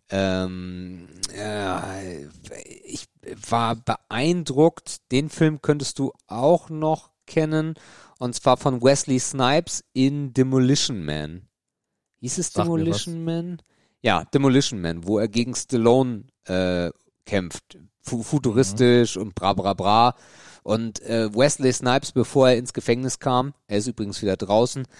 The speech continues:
Speaker 1: äh, war das halt mein Schauspieler. Alter, dieser Typ war so durchtrainiert, dann war er auch noch schwarz. Er war mega cool, äh, äh, sensationell. Äh,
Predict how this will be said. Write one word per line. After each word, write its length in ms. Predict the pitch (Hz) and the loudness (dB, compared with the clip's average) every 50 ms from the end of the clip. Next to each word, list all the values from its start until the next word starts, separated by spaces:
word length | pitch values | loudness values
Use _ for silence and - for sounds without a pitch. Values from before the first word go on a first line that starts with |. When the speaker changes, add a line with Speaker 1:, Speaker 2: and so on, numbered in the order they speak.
| - - - _ _ _ | -20 -20 -20 _ _ _
Speaker 1:
äh, 360 | - 113 113 113 110 107 101 90 85 | -2 0 2 2 2 2 0 -2 -2
war 160 | - 107 113 | -2 -2 0
das 240 | 117 113 110 - - | 0 -2 -4 -6 -6
halt 240 | 110 104 98 - - | -6 -6 -6 -8 -10
mein 480 | 107 107 110 117 120 135 156 143 127 110 | -10 -8 -6 -6 -4 -2 -2 -2 -2 -2
Schauspieler. 920 | - - - 110 123 160 175 156 - - - - 82 71 65 58 60 - _ _ _ _ _ _ _ _ | -2 -2 -2 0 2 2 2 2 0 -4 -8 -8 -8 -8 -10 -12 -16 -18 _ _ _ _ _ _ _ _
Alter, 240 | - 117 143 135 135 | -6 -4 -4 -2 0
dieser 280 | 123 127 117 120 117 - | 0 0 0 0 -2 -2
Typ 340 | - - 170 190 175 - - | 0 2 2 2 2 4 4
war 180 | 120 123 127 120 | 6 6 6 4
so 340 | 113 110 113 147 160 170 | 2 2 4 4 4 4
durchtrainiert, 800 | 151 131 - - 156 170 156 - - - 156 156 160 165 175 - - | 4 2 4 6 8 8 8 6 2 0 0 2 2 2 2 2 0
dann 180 | 131 123 110 | 0 0 2
war 180 | 120 127 123 123 | 4 6 6 6
er 60 | 117 92 | 6 4
auch 200 | 101 110 107 110 | 4 4 2 2
noch 200 | 113 107 104 - | 0 -2 -2 -2
schwarz. 680 | - - - 110 107 120 123 123 139 160 - - - - - - - - - _ | -4 -6 -4 0 2 2 4 4 2 0 -2 -4 -10 -12 -14 -20 -20 -20 -20 _
Er 200 | - - 117 117 104 | -4 -2 0 2 4
war 140 | 120 113 117 | 4 2 2
mega 580 | 131 131 135 139 143 156 175 175 175 151 156 151 - - | 0 -4 -2 4 6 8 8 8 8 6 4 4 4 4
cool, 400 | 160 156 151 147 151 151 170 - _ - - - - _ _ _ | 6 8 10 10 10 8 6 4 _ -10 -20 -20 -20 _ _ _
äh, 240 | - - 101 - 135 | -10 -10 -8 -6 -6
äh, 300 | 131 120 - - - 120 104 - - - - | -8 -8 -8 -8 -8 -8 -8 -10 -12 -8 -6
sensationell. 800 | 147 135 - 147 147 131 123 110 - 110 98 85 80 76 80 98 - _ _ _ _ _ | -2 2 2 2 4 4 2 2 0 -2 -2 -2 -4 -4 -6 -8 -12 _ _ _ _ _
Äh, 260 | - 104 110 110 113 | -4 0 2 2 2